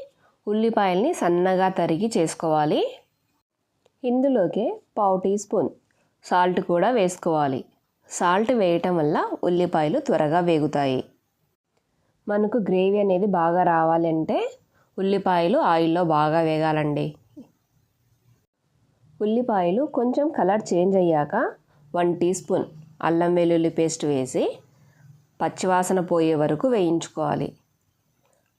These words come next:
అల్లం వెల్లుల్లి పచ్చివాసన పోయాక మనం గ్రైండ్ చేసి పెట్టుకున్న మసాలాని వేసి మంటని low to మీడియంలోకి అడ్జస్ట్ చేసుకుంటూ ఐదు నిమిషాల పాటు మసాలా వేయించుకోవాలి. మరోవైపు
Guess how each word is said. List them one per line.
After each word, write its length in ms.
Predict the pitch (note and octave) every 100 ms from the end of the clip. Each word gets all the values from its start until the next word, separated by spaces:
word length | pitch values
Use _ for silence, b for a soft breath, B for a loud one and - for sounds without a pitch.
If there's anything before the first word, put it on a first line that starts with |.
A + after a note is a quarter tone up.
| _ _
అల్లం 360 | G3 A3 C4 C#4 A#3+
వెల్లుల్లి 420 | F#3 F3 E3 C#4+ D4+
పచ్చివాసన 560 | B3+ - G3+ G#3+ A3+ A3 E3+
పోయాక 420 | E3 D3+ C#3 A#3+ A#4 - _ b b b B3+
మనం 200 | C#4 D#4 B3+
గ్రైండ్ 280 | G#3+ A3 A3+
చేసి 180 | A3 A3
పెట్టుకున్న 340 | G3+ - G3 F#3+ F3+
మసాలాని 640 | E3 E3+ E3+ F3 E3+ E3+ D#3
వేసి 300 | D3 C3+ D#4 B4 - _ _ _ _ B B B -
మంటని 400 | G#3+ C4 D4 C#4 - -
low 120 | A3 A3+ A3
to 80 | B3 A3+
మీడియంలోకి 640 | F#3 F3+ F3+ E3+ D#3 C4 D#4+ -
అడ్జస్ట్ 380 | E3 D#3 G3+ - E3+
చేసుకుంటూ 560 | D#3 - D#3 C#3+ E3+ F4+ A#4 B B B - G3+
ఐదు 140 | G3 F#3+
నిమిషాల 360 | E3+ F3+ F#3 F3
పాటు 240 | D#3+ D3+ C4+ D#4+
మసాలా 400 | F#3 F3+ E3+ E3+ D#3+
వేయించుకోవాలి. 800 | D3+ D#3+ D#3 - D#3+ D3+ D#3 B3 G#4+ - _ _ _ _ _ _ _ _ _ _ B B B B -
మరోవైపు 560 | G3+ G3+ A3+ G#3+ F3+ F#3